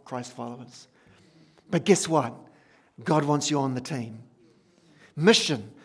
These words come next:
declaring the gospel in, in living and speaking, and it's both, it's both. Declaring the gospel and living and speaking is a team endeavor. I think to some extent we've elevated individuals,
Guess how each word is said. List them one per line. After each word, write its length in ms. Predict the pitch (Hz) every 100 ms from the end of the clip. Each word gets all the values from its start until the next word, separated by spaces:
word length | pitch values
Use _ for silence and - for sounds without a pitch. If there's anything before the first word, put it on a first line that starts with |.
| - -
declaring 540 | - - 190 220 240 214
the 80 |
gospel 460 | 190 202 202 175 165
in, 340 | 175 160 151 - - _ -
in 300 | 170 160 175
living 480 | 214 247 254 240 -
and 160 | 175 165
speaking, 840 | - - 226 226 170 135 135 151 -
and 140 | 151
it's 120 | 214
both, 420 | - 202 151 151 - - - _ _ _ _ _
it's 160 | 156 151
both. 340 | 156 147 139 - - -
Declaring 440 | 160 175 208 220
the 80 | 196
gospel 360 | 185 180 170
and 120 | 170 156
living 280 | 185 185
and 100 | 170
speaking 420 | - - 175 151 -
is 220 | 160 139
a 80 | 135
team 400 | - - 175 170
endeavor. 400 | 143 135 131 - - _ _ _ _ _ _ _ _ _ _ _ _ -
I 80 | 165
think 280 | 190 185
to 160 | - 180
some 200 | 214 208
extent 260 | 202 196 170
we've 160 | 160 165
elevated 500 | 208 208 196 190 190
individuals, 680 | 180 156 196 - 214 214